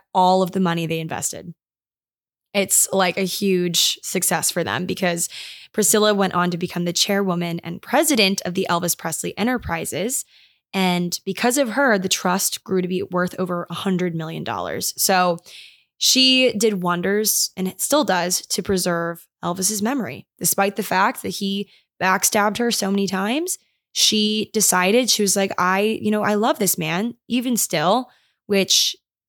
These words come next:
obviously you can't control how you feel about someone that hurts you. It's, like, one of those things where sometimes you still love them, even though they hurt you. But she decided to make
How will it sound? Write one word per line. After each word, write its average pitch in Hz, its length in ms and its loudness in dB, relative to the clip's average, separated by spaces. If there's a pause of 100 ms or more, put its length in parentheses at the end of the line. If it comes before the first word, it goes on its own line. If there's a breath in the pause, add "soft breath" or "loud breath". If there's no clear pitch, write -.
obviously 196 480 2
you 190 100 0
can't 180 280 -2
control 180 420 -2
how 170 100 -2
you 175 160 -4
feel 175 280 -4
about 180 240 -4
someone 185 260 -4
that 185 120 -6
hurts 196 300 -2
you. 254 200 0
It's, 233 180 -2
like, 180 160 -2
one 180 100 0
of 185 40 -2
those 185 180 0
things 196 220 -2
where 185 80 -2
sometimes 180 320 0
you 175 40 -2
still 180 220 -2
love 175 220 0
them, 214 220 2
even 175 180 -2
though 170 80 -4
they 170 80 -4
hurt 196 280 -2
you. 294 300 2 (480 loud breath)
But 214 140 2
she - 160 4
decided 190 460 2
to - 120 -2
make 175 400 -6